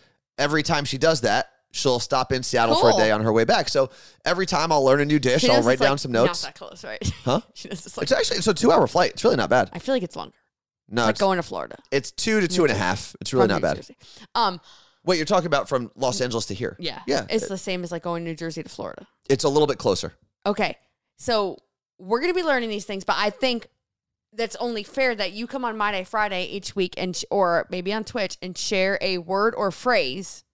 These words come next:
Speaker 2: with us for us all to learn.
Speaker 1: What do you mean?
Speaker 2: Because you, you said words that none of us know how to repeat.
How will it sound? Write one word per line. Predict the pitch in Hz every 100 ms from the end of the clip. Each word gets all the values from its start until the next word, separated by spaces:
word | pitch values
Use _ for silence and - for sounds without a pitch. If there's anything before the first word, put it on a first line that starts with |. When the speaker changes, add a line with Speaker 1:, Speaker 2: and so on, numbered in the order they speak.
| _ _ _ -
Speaker 2:
with | 208 208
us | 175 165
for | 185
us | 175 170
all | 170
to | 170
learn. | 170 76 - _ _ _ _ _ _
Speaker 1:
What | 98
do | 104
you |
mean? | 104 90 - -
Speaker 2:
Because | 220 214
you, | 226
you | 226 220 208
said | 190 269 240 202 - -
words | 208 233 262 240 220
that | 214 185
none | 220 208
of | 202
us | 196
know | 202
how | 190
to |
repeat. | 175 170 208 107